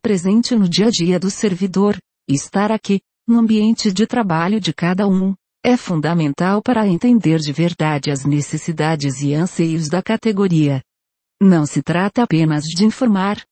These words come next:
mas de construir juntos as pautas que vamos defender.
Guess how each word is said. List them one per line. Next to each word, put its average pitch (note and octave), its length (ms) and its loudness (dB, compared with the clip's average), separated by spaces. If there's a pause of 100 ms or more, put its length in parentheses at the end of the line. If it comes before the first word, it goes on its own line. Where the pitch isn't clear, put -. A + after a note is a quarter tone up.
(200)
mas D#3 380 0
de D3 160 -4
construir G3 640 0
juntos C#3 540 -2
as C#3 160 -4
pautas A3+ 500 -2
que G#3+ 120 0
vamos G#3 380 0
defender. D3+ 720 0